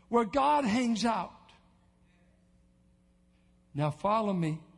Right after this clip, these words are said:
Go back to First Corinthians. You turn a little bit this way. I can hear some of your Bibles. It just, like, makes a noise. It's been so long. I, I can hear it cracking. Come on. First Corinthians three.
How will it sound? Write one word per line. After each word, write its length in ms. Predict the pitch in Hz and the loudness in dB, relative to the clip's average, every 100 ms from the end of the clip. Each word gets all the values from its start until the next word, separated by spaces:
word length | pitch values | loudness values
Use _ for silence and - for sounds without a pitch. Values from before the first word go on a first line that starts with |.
| _ - | _ -6
Go 140 | 196 | -4
back 280 | 175 170 - | -2 -4 -6
to 60 | |
First 320 | 151 165 147 - | -8 -6 -8 -8
Corinthians. 480 | 160 165 - 117 - _ _ _ _ | -8 -8 -10 -18 -20 _ _ _ _
You 120 | 143 143 | -6 -6
turn 360 | - 160 170 | -4 -2 0
a 40 | 180 | 0
little 180 | 170 170 | 0 -2
bit 200 | 170 170 | -4 -4
this 260 | 170 - | -8 -8
way. 100 | 135 117 _ _ _ _ _ _ _ _ _ - - _ - | -12 -20 _ _ _ _ _ _ _ _ _ -20 -20 _ -8
I 120 | 143 | -4
can 100 | 170 | 0
hear 140 | 165 180 | 2 2
some 160 | 202 | 0
of 60 | 190 | 0
your 100 | 180 | 0
Bibles. 520 | 185 196 180 214 208 | 0 -2 0 -2 -4
It 140 | 170 | -6
just, 180 | 156 180 | -4 -2
like, 200 | 165 160 | -4 -4
makes 220 | 170 - | -4 -4
a 60 | 185 | -4
noise. 460 | 180 190 175 139 135 | 0 0 0 -2 -8
It's 120 | 139 | -8
been 200 | 165 143 | -6 -6
so 140 | - | -6
long. 400 | 143 151 139 123 - - _ _ - | -4 -2 -2 -6 -14 -20 _ _ -12
I, 80 | 160 - | -10 -8
I 40 | |
can 140 | 165 | -6
hear 180 | 147 196 | -2 -2
it 120 | 202 | -2
cracking. 500 | - 202 160 - 113 110 - _ - | -4 -4 -4 -6 -14 -14 -20 _ -2
Come 160 | 214 | 0
on. 140 | 208 156 - - - - _ _ _ _ - - | 0 -2 -10 -20 -20 -20 _ _ _ _ -10 -2
First 260 | 208 208 | -2 0
Corinthians 460 | 226 220 208 190 - | -2 -2 -2 -2 -2
three. 320 | 202 175 120 | -2 -2 -4